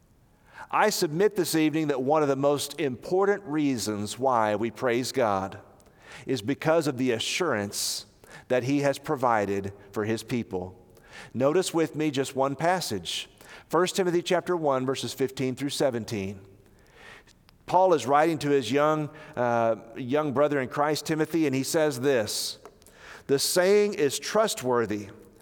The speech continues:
and deserving of full acceptance,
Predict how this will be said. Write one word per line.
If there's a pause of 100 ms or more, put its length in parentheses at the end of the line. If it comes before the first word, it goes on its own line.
(140)
and
deserving
of
full
acceptance,